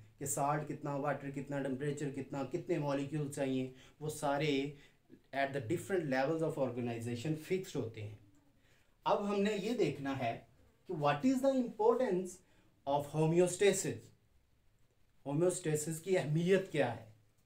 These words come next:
ठीक है, इसका फ़ायदा क्या है, ये देखिएगा ज़रा। कहता है कि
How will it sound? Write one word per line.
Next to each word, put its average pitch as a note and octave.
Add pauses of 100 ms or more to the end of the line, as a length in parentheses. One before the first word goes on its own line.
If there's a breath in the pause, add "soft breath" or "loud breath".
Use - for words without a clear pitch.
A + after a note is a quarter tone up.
(100)
ठीक B2
है, - (440 soft breath)
इसका D3+
फ़ायदा C#3+
क्या D#3+
है, G#2+ (680)
ये D3+
देखिएगा D#3+
ज़रा। B2 (1700 soft breath)
कहता C#3+
है A3
कि B3